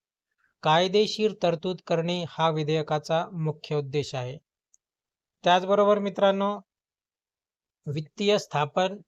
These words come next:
वित्तीय ज्ञापन काय असणार आहे या विधेयकाचं, ते देखील आपण पाहणार आहोत. विधेयकाच्या खंड तीन अन्वये वयाची पासष्ट वर्ष पूर्ण करणाऱ्या राज्यातील ज्येष्ठ नागरिकांना मानधनापोटी दरमहा सात हजार रुपये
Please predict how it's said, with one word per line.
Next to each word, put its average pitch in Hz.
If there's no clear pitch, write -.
वित्तीय 180
ज्ञापन 160
काय 165
असणार 180
आहे 180
या 175
विधेयकाचं, 165
ते 165
देखील 170
आपण 170
पाहणार 135
आहोत. 131
विधेयकाच्या 196
खंड 180
तीन 214
अन्वये 175
वयाची 175
पासष्ट 151
वर्ष 180
पूर्ण 180
करणाऱ्या 170
राज्यातील 165
ज्येष्ठ 160
नागरिकांना 175
मानधनापोटी 175
दरमहा 180
सात 165
हजार 175
रुपये 180